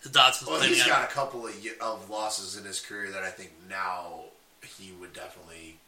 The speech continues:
Speaker 1: He would
Speaker 2: uh,
Speaker 1: redeem.
Speaker 2: yeah, and Dodson
Speaker 1: Yeah.
Speaker 2: being one, and then I think he had a T K O loss to his son, Sal.
Speaker 1: Do-, uh, Dodson is moving up a weight class. He can't beat Demetrius,
Speaker 2: No.
Speaker 1: so what's the point of sitting around there? He's a young kid, and he wants to,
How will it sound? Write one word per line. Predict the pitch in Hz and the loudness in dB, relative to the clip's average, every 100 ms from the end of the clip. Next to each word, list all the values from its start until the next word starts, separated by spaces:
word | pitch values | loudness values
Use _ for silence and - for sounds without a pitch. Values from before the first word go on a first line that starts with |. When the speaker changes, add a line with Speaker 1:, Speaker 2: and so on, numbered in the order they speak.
| _ - | _ -10
Speaker 1:
He | 156 | -6
would | 135 | -4
Speaker 2:
uh, | 127 | -4
Speaker 1:
redeem. | 117 113 120 123 | -6 -6 -6 -6
Speaker 2:
yeah, | 117 110 - - | -6 -4 -4 -6
and | - - - | -10 -10 -2
Dodson | 117 123 107 | 2 4 4
Speaker 1:
Yeah. | 120 | 2
Speaker 2:
being | 113 | -4
one, | 113 113 | -6 -6
and | 110 | -8
then | 110 104 | -10 -10
I | |
think | - 110 101 | -12 -16 -12
he | 110 | -10
had | 101 | -10
a | 92 - | -14 -16
T | - 98 | -16 -16
K | 104 98 | -14 -12
O | 95 | -10
loss | 92 92 | -8 -10
to | - | -12
his | 85 | -10
son, | - 92 92 | -8 -8 -10
Sal. | - - 85 - - _ _ - 151 | -12 -10 -14 -16 -20 _ _ -14 0
Speaker 1:
Do-, | 151 | 4
uh, | 147 147 143 127 120 123 | 4 4 2 4 2 2
Dodson | 135 135 135 135 131 131 | 4 6 6 0 -4 -8
is | 139 131 | -6 -6
moving | 135 123 120 120 | -6 -8 -6 -4
up | 127 - - _ _ _ _ _ 123 | -6 -8 -20 _ _ _ _ _ -6
a | |
weight | 120 123 | -4 -4
class. | - 131 120 123 - - - | -2 -2 0 -2 -6 -10 -20
He | - | -16
can't | 135 143 143 131 | -6 -2 -2 0
beat | 139 139 | -2 -2
Demetrius, | 120 131 131 123 117 120 | -6 -4 -4 -6 -4 0
Speaker 2:
No. | |
Speaker 1:
so | 127 117 113 | 2 0 -2
what's | 123 | -4
the | 131 | -6
point | - 139 123 | -8 -8 -4
of | |
sitting | - - 123 | -4 -4 -6
around | 123 127 | -4 -2
there? | 120 120 - - | -4 -6 -8 -14
He's | - 135 | -2 -2
a | 127 | 2
young | 127 127 | 0 0
kid, | 131 - 131 | -4 -2 0
and | - | -2
he | 117 | -10
wants | 120 117 120 - | -6 -4 -4 -6
to, | - | -6